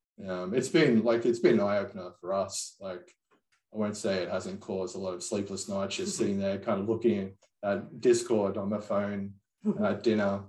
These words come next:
Speaker 1: Um, got in trouble a fair few times for just kind of chatting away on Discord when probably I shouldn't have been at a family dinner. Um,
Speaker 3: <laughs>
Speaker 1: uh, but yeah, just basically a big thanks to the community so far,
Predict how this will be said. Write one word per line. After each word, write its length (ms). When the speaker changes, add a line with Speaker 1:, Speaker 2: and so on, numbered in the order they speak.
Speaker 1:
Um, 300
got 140
in 120
trouble 320
a 60
fair 220
few 180
times 320
for 80
just 240
kind 140
of 100
chatting 260
away 120
on 140
Discord 460
when 180
probably 240
I 40
shouldn't 280
have 80
been 260
at 80
a 20
family 340
dinner. 380
Um, 480
Speaker 3:
<laughs> 480
Speaker 1:
uh, 300
but 320
yeah, 180
just 360
basically 380
a 40
big 200
thanks 260
to 60
the 80
community 340
so 240
far, 480